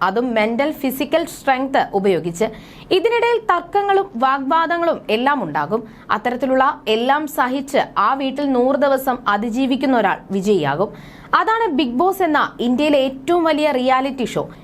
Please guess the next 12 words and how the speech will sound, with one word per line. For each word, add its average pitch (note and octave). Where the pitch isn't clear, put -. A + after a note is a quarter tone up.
എന്നാൽ A#3+
ഇപ്പോൾ C4+
മലയാളം C4+
ബിഗ് G#3+
ബോസിൽ D4
ആറ് C#4+
സീസണുകളും C#4
പൂർത്തിയായി A#3
കഴിഞ്ഞു. E3+
ഓരോ G4
സീസണുകൾ G4+
കഴിയുന്തോറും D#4+